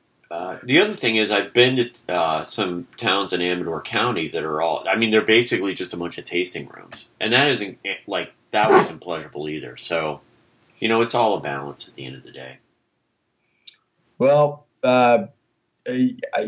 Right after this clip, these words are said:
Speaker 2: I, I understand what you're saying. Uh, you know, uh, logically it makes sense.
Speaker 1: Yeah.
Speaker 2: But man,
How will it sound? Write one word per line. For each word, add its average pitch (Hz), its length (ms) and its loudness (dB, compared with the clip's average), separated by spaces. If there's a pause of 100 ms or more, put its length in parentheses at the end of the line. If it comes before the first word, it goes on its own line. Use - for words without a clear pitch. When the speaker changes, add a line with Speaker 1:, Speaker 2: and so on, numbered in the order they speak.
(180)
Speaker 2:
I, 139 180 4 (180)
I 147 240 2
understand 156 400 2
what 135 100 -2
you're 143 60 2
saying. 139 460 2
Uh, 117 80 4
you 117 120 2
know, 117 320 2 (100)
uh, 110 80 0
logically 123 640 2
it 107 100 4
makes 104 280 0
sense. 110 280 2
Speaker 1:
Yeah. 139 140 4
Speaker 2:
But 107 40 4
man, 113 300 2